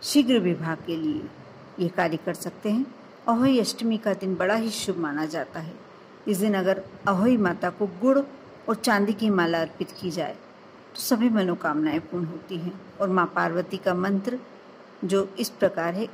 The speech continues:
ओम ह्रीं उमाय नमः। मैं मंत्र फिर से बोल रही हूँ, ओम ह्रीं उमाय नमः का जाप करते हुए संतान को गुड़ खिलाएं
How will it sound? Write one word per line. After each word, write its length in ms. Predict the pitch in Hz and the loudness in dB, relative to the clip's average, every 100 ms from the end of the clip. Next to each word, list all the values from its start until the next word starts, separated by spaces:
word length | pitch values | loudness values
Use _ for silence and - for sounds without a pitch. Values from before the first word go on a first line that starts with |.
| - | 0
ओम 260 | 240 277 277 | 6 6 6
ह्रीं 600 | - - 220 220 220 240 - - | 0 0 2 4 2 -2 -8 -2
उमाय 400 | 208 190 180 202 | 2 2 2 0
नमः। 400 | 233 233 160 170 - - - - - - 196 | 0 0 -2 -10 -14 -20 -20 -20 -20 -8 0
मैं 80 | |
मंत्र 320 | 196 190 196 202 | 2 2 0 -4
फिर 180 | - | -4
से 160 | 220 269 | 0 0
बोल 180 | 202 170 | 2 0
रही 240 | 165 165 | 0 0
हूँ, 200 | 180 220 - - - - - | 0 -2 -4 -18 -20 -8 2
ओम 240 | 226 269 | 4 6
ह्रीं 520 | 311 - 196 190 220 269 - - - - | 4 0 -2 0 0 -4 -6 -20 -20 -6
उमाय 420 | 208 202 180 196 | 0 2 2 0
नमः 400 | 226 247 196 170 - - - - - | 0 0 -2 -6 -10 -20 -20 -18 0
का 80 | 196 | 2
जाप 340 | 202 196 - | 4 0 2
करते 280 | 202 190 208 | -2 0 -2
हुए 180 | 180 196 | 0 -2
संतान 440 | 190 185 180 185 | -2 -2 0 -2
को 120 | 175 | -2
गुड़ 220 | 196 185 226 | 0 0 0
खिलाएं 380 | - 226 240 | -2 -4 -2